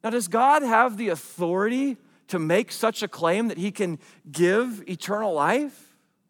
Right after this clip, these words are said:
I mean, anyone could say that. You could say that you can offer that.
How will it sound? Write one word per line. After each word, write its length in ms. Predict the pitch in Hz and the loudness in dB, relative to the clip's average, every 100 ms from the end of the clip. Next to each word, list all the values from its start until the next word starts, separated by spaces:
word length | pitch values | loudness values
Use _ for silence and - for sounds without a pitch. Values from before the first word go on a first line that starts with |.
| _ | _
I 40 | 208 | -6
mean, 120 | 208 | -4
anyone 440 | 202 269 302 147 135 | 2 4 4 2 -2
could 240 | 151 117 _ | -6 -8 _
say 400 | - - 147 214 | -10 0 2 2
that. 120 | 180 | 0
You 180 | 160 254 | -4 -2
could 180 | 370 175 | -2 -4
say 240 | - 139 | 0 0
that 140 | 127 - - _ _ _ | 0 -10 -20 _ _ _
you 140 | 143 151 | -6 -4
can 180 | 165 147 | -2 -2
offer 240 | 123 120 | -4 -6
that. 220 | 107 85 | -14 -16